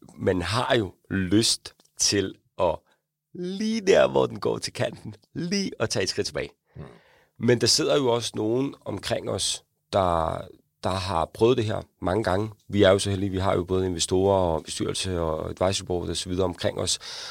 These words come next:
Speaker 1: hvor at der også sidder mange dygtige kommunikationsfolk og marketingsfolk. Og de
Speaker 2: Og de skubber på, så siger, "Vær bare provokerende. Gå, gå lidt for langt med vilje." Det,
Speaker 1: I
Speaker 2: det er det, de siger til
Speaker 1: Ja,
Speaker 2: jer.
Speaker 1: men de, de udfordrer os faktisk på at spørge os, hvorfor er det, at vi synes, at det er grænseoverskridende?
Speaker 2: Mm.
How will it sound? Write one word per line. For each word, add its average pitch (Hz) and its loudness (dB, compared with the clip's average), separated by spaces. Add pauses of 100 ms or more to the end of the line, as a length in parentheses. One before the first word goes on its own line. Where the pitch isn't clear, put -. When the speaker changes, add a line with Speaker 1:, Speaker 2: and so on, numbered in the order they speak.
(160)
Speaker 1:
hvor 98 6
at 85 0
der 92 2
også 87 4
sidder 90 -2
mange 90 2
dygtige 87 -4
kommunikationsfolk 87 -2
og 87 -4
marketingsfolk. 90 -4 (480)
Og - 0
de 120 -6
Speaker 2:
Og - -4
de 113 4
skubber 95 6
på, 95 4
så 98 -4
siger, 82 -2
"Vær 76 0
bare 87 -2
provokerende. 76 -8
Gå, - -6
gå - 0
lidt 104 0
for - -2
langt - -4
med 101 0
vilje." 76 -8 (240)
Det, 101 -6
Speaker 1:
I 131 -12
Speaker 2:
det 107 -4
er 101 -4
det, 104 -4
de 101 -4
siger 95 -2
til 135 -2
Speaker 1:
Ja, 147 6
Speaker 2:
jer. 151 8
Speaker 1:
men 151 4
de, 147 -8
de 160 -8
udfordrer 170 2
os 101 0
faktisk 104 -4
på 113 -2
at 110 -2
spørge 104 0
os, 110 0
hvorfor 135 0
er 92 -4
det, 95 -6
at 92 -6
vi 85 -8
synes, - -6
at - -10
det 80 -8
er - -18
grænseoverskridende? - -10
Speaker 2:
Mm. 78 -14